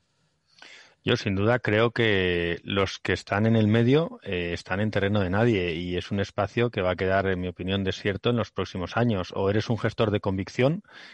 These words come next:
que de verdad aportas valor, eh, a través de tu gestión y eso que se llama comisión de gestión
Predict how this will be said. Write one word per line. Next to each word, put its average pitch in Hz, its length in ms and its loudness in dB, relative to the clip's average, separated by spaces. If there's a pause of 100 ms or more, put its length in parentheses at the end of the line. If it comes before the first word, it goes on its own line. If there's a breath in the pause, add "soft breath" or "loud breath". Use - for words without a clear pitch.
(160 loud breath)
que 104 120 0
de 95 100 2
verdad 101 380 2
aportas 101 480 0
valor, 98 500 2
eh, 92 260 0
a 90 80 2
través 92 300 -2
de 98 140 -2
tu 98 100 -6
gestión 117 580 0
y 101 140 -2
eso 98 160 0
que 101 100 -2
se 104 120 -4
llama 101 180 2
comisión 101 380 -4
de 101 80 -2
gestión 101 580 -2